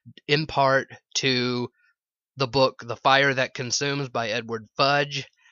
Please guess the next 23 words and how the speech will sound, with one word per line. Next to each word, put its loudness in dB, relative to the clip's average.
and -4
also -2
the -10
podcast 0
episodes -4
by 2
the -8
folks 0
at -2
Rethinking -4
Hell. -8
And -8
I -8
got 0
a 2
whole 2
new, 0
I -4
got 0
a 4
whole 0
new 4
book 0